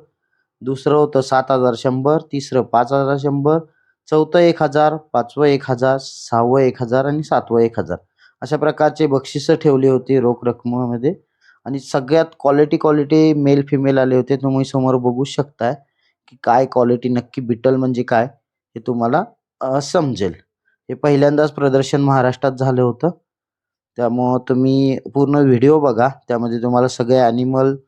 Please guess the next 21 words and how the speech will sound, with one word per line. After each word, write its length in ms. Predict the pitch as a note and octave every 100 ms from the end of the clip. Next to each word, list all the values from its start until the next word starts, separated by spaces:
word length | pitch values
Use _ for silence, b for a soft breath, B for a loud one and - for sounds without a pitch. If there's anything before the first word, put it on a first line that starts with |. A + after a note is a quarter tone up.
| _ _ _ _ _
त्यांची 260 | B2+ A#2 A#2+
कानाची 640 | - A#2+ A#2+ B2+ - B2+
लेंथ, 240 | A#2+ B2+ B2+ _ _
त्यांचा 320 | G#2 A2+ A2+
पंच, 440 | A#2 B2 B2+ C3 B2+ - _ _ _ _ _ _
त्याचबरोबर 600 | C3 B2 B2 B2 A#2+ B2
त्यांची 600 | A#2 B2 A#2 B2+ C3 C3 -
शिंगांची 600 | - B2 A#2+ C3 C3 D3
ठेवण, 560 | C#3 D3 B2+ C3 C3 B2
शेपूट, 680 | - - B2+ - C3 A#2+ B2 _ _ _ _ _
ह्या 140 | _ D3
सगळ्या 460 | D3 D3 A#2+ D#3+
गोष्टी 300 | E3 D#3+ -
तुम्हाला 320 | D3+ D3+ D3+ D3+
परफेक्ट 580 | D3+ C3+ - C#3 _ D#3 D3+ -
बघायला 380 | B2+ B2+ B2 B2+
मिळतील, 400 | B2+ A#2+ A2+ C3
मेल 340 | B2+ A#2+ A#2+ A2+
फिमेल. 280 | - G#2+ C3+ - _ _ _ _
आणि, 400 | B2 C#3 D#3 E3 D3+
अ, 60 | -